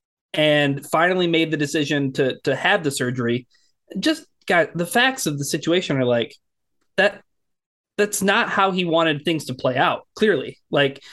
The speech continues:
surgery was not an optimal thing to do. So, I don't know. Like,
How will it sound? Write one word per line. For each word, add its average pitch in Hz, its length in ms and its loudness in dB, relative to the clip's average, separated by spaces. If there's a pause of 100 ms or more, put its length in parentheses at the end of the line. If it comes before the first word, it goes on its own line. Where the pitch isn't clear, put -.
(100)
surgery 185 480 0
was 156 160 0
not 147 300 0
an 139 220 -2
optimal 147 460 0
thing 147 200 0
to 135 80 -4
do. 131 320 0
So, 120 440 -2 (840)
I 180 100 -2
don't 254 120 2
know. 220 180 2
Like, 147 380 0